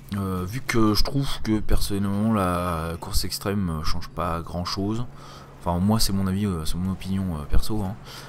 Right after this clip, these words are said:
Je trouve pas que ça me change, euh, énormément, euh, mon style de jeu. Donc, euh, bon, voilà, moi je prends, euh, tour de passe-passe, ça me permet de, de recharger plus rapidement mes armes.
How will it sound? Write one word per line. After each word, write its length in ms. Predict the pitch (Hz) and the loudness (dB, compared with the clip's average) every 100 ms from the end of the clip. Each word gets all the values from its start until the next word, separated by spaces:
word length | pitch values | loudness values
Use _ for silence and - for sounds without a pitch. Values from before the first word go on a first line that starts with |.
| - | -18
Je 40 | - | -14
trouve 120 | 82 | -2
pas 100 | - | 2
que 60 | - | 4
ça 100 | 90 | 2
me 60 | |
change, 280 | 85 95 92 | -4 -6 -6
euh, 180 | 80 76 | -6 -4
énormément, 420 | 82 92 85 78 - - - - - - - - - | -4 -4 -4 -6 -10 -18 -20 -20 -20 -20 -20 -16 -8
euh, 280 | 87 87 82 | -6 -6 -6
mon 160 | 87 85 | -6 -8
style 260 | - 104 | -8 -6
de 120 | 95 | -4
jeu. 220 | 90 98 104 - - - - - - - | -2 -4 -6 -12 -14 -16 -18 -20 -20 -8
Donc, 300 | 95 92 - | -6 -4 -2
euh, 840 | 95 92 90 87 85 85 85 82 80 | 0 2 0 0 -2 -2 -2 -4 -4
bon, 160 | 95 - - | -4 -6 -4
voilà, 280 | 110 101 80 | 0 0 0
moi 140 | 98 | -2
je 100 | 113 | -2
prends, 360 | - 117 110 98 | 2 2 4 2
euh, 60 | 92 | -2
tour 200 | 107 107 | -2 0
de 260 | 101 95 | 2 0
passe-passe, 560 | 85 92 - 101 - 82 | 0 0 0 -4 -4 -6
ça 160 | 82 78 | -6 -6
me 40 | |
permet 260 | 82 85 92 | -4 -4 -4
de, 120 | 82 76 69 65 64 67 | -4 -4 -4 -4 -10 -10
de 80 | 80 | -8
recharger 380 | 92 92 87 104 | -4 -4 -4 -4
plus 160 | - | 2
rapidement 460 | 90 87 87 95 92 - | 2 2 -4 -4 -6 -6
mes 200 | 90 85 | -6 0
armes. 260 | 95 131 | 0 0